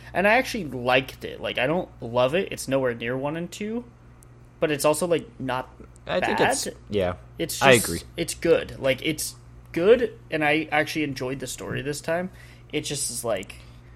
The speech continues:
Speaker 1: it's not even the grossness that gets me. I'm just not as interested, and it's longer than the other two, and I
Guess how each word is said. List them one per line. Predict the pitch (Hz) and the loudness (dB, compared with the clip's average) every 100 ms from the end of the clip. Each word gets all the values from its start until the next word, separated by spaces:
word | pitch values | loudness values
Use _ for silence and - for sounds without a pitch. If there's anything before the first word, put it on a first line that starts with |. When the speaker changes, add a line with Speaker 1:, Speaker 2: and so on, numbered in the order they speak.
| - - - - - - - - - - - - 104 - - | -20 -20 -20 -20 -20 -20 -20 -20 -20 -20 -20 -18 -18 -18 -6
Speaker 1:
it's | 175 180 | -2 2
not | 277 | 2
even | 302 294 | 2 0
the | |
grossness | 156 117 107 123 196 | 0 -2 -4 -4 -4
that | - 208 | -4 -4
gets | 226 - | -4 -4
me. | 233 | -2
I'm | 139 139 | -2 -2
just | 185 143 | -2 0
not | 123 123 | 0 2
as | 123 - | 0 -4
interested, | - - - - 82 - | -12 -14 -14 -14 -12 -4
and | 123 127 | -2 -2
it's | 117 - | -6 -8
longer | 113 107 123 127 | -6 -4 -4 -4
than | 131 135 | -4 -2
the | 131 | 0
other | 131 135 | -2 -4
two, | - 147 147 | -6 -4 -4
and | - | -4
I | 117 110 | -6 -8